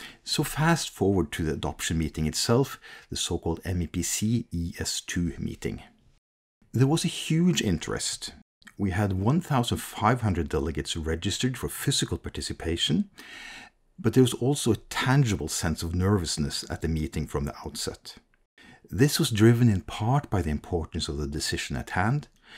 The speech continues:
but also by a rumor mill in overdrive, where much of the speculation centered around pressure being brought to bear by the United States.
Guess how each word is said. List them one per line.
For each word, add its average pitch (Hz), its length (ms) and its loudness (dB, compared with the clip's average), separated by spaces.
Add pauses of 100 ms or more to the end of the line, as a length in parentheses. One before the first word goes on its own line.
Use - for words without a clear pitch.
(380)
but 117 180 0
also 127 420 4
by 82 200 2
a 85 100 4
rumor 101 380 8
mill 78 320 2
in 98 120 0
overdrive, 65 600 -4 (240)
where 90 140 -2
much 90 400 2
of 95 80 0
the 76 60 -2
speculation 78 680 -2
centered 95 600 0
around 82 340 -2
pressure - 380 -2
being 80 260 -2
brought 73 240 -4
to - 80 -6
bear 76 320 -2
by 71 180 -4
the 69 120 -4
United 67 400 -6
States. - 560 -8